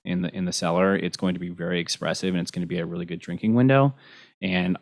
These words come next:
I, I think it's gonna be just so representative of what you'd expect from incredible quality Bordeaux that is at a, an approachable, um, drinking window right now. So I can't wait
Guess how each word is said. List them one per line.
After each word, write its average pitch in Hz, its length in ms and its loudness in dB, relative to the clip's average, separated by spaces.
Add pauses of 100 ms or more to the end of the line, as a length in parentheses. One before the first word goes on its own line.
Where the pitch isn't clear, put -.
(160)
I, - 220 -6
I - 20 -8
think 104 220 0
it's 95 100 2
gonna 101 160 2
be 92 120 0
just - 340 -4
so - 360 4
representative 92 800 2
of 87 160 -4
what 90 180 2
you'd 90 140 0
expect 87 540 -2
from 82 580 -4 (220)
incredible 98 500 2
quality 90 400 2
Bordeaux 85 800 -2 (140)
that 85 380 0 (140)
is 85 540 -2
at 85 420 0 (120)
a, 85 260 -4
an 92 100 -6
approachable, 90 840 -2 (480)
um, 85 180 -2
drinking 90 380 0
window 85 220 -2
right 82 200 -2
now. 82 280 -2
So 90 760 2
I 98 60 -10
can't 113 320 0
wait 104 320 4